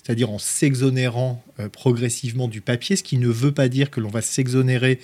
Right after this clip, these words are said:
du conseil en gestion de patrimoine. Primonial R E I M a également, au cours, euh, de l'année passée, euh,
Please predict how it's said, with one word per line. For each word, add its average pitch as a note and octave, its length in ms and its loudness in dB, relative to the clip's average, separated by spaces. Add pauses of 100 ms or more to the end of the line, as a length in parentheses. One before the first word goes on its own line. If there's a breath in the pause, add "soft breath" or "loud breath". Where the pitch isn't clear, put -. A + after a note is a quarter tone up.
(420 loud breath)
du C3 140 0
conseil C3 340 2
en A#2+ 80 0
gestion A#2 340 -4
de G#2+ 40 -6
patrimoine. A2 760 -6 (760 loud breath)
Primonial D#3 500 6
R C3+ 140 6
E C3+ 60 8
I C#3 120 4
M C#3 160 4
a A#2 60 2
également, C3 460 0
au A2+ 100 0
cours, C3 640 2
euh, G#2 180 -2
de A2 160 0
l'année B2 300 6
passée, C3+ 440 2
euh, G#2 160 0